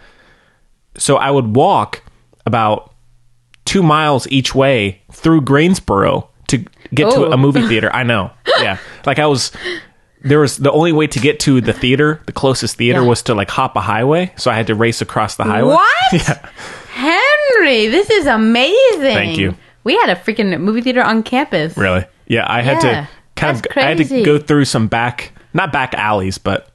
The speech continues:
Speaker 2: I
Speaker 1: what?
Speaker 2: am so surprised 'cause it's the college which Henry attended is, like, very arts focused.
Speaker 1: Yeah.
Speaker 2: And I'm really surprised they didn't have a movie theater.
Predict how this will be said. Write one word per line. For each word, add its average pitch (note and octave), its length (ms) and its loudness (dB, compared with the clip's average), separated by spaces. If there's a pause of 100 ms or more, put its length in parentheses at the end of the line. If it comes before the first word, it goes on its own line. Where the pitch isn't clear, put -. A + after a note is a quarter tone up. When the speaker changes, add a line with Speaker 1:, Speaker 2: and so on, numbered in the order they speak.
(100)
Speaker 2:
I - 60 -4
Speaker 1:
what? G4 140 0
Speaker 2:
am G4+ 80 -8
so - 440 -4
surprised E3+ 800 -4 (140)
'cause A3 180 -4
it's - 260 -6 (380)
the F#3 500 0 (720)
college G3+ 420 -4 (840)
which F3+ 180 -14
Henry F3 240 -6
attended E3 480 -8 (120)
is, D#3+ 120 -10
like, D#3 240 -8
very F3 420 0 (140)
arts - 480 -4
focused. - 680 -6
Speaker 1:
Yeah. F#2+ 240 0 (320)
Speaker 2:
And F3 80 -4
I'm F3+ 180 -4
really F#3 180 0
surprised F3+ 1000 -2
they F3+ 140 0
didn't F3+ 160 -4
have D#3 300 -4
a F3+ 60 -6
movie A3+ 280 -2
theater. - 580 -12